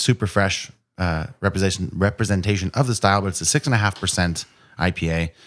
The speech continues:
Uh, and I'm gonna read what I wrote, or what I wrote. I did write it, I suppose. What I copied off their website. And, uh, your face at the moment, not, notwithstanding, <clears throat> Spiral Jetty India Pale Ale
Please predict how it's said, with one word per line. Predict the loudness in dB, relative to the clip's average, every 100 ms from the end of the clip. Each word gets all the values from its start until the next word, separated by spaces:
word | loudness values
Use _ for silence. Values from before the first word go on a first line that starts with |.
| -20 _
Uh, | -2 0 2
and | 2
I'm |
gonna | 2
read | 0 0
what |
I | 0
wrote, | 2 0 -2 -6
or | -4 -2
what | -2
I | -2
wrote. | -2 -4 -6 -8
I | -4
did | -2 0
write | 0 0
it, | -4
I | -6
suppose. | -4 -2 -2 -6 _ -2
What | 0
I | 2
copied | 2 2 0
off | -2
their | 0
website. | -2 -2 -2 -4 -10 _ _ _ _ _ _ _ _ -16 -2
And, | 0 2 2 2
uh, | 2
your | 2 2 0
face | 2 2 2 -2 -6 -20 -2
at | 0
the | 2
moment, | 0 0
not, | 0 -2 -4 -2
notwithstanding, | 0 0 0 0 0 -2 -6 -14 -20 -20 -8 -2
<clears throat> | 2 2 0 -8 -20 _
Spiral | -4 2 2 2
Jetty | -2 -2 0
India | 0 0 -2
Pale | 0 0
Ale | 0 -2